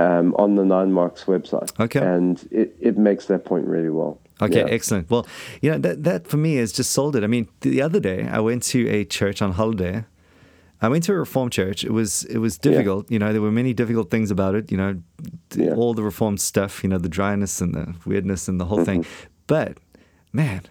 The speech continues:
Speaker 2: there was a rest there. There was a safety that no matter what weird thought would come into someone's mind or no matter what,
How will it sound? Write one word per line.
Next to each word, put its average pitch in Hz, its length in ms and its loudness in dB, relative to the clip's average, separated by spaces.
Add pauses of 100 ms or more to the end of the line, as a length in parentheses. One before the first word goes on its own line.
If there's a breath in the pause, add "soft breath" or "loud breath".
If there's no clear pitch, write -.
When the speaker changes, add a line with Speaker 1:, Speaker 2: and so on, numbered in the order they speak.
(120)
Speaker 2:
there 123 100 2
was 120 160 0
a 110 100 2
rest 104 480 -2
there. - 320 -6
There 107 100 -4
was 104 120 -2
a 101 40 -2
safety - 680 -4 (500 loud breath)
that 107 320 0 (360)
no 120 100 2
matter 143 160 2
what 127 340 -2
weird 120 640 0
thought 113 260 0
would 98 120 -4
come 113 160 -2
into 104 160 -4
someone's 107 360 0
mind 98 380 0
or 101 180 -2
no 107 120 -2
matter 131 180 -4
what, 123 300 -2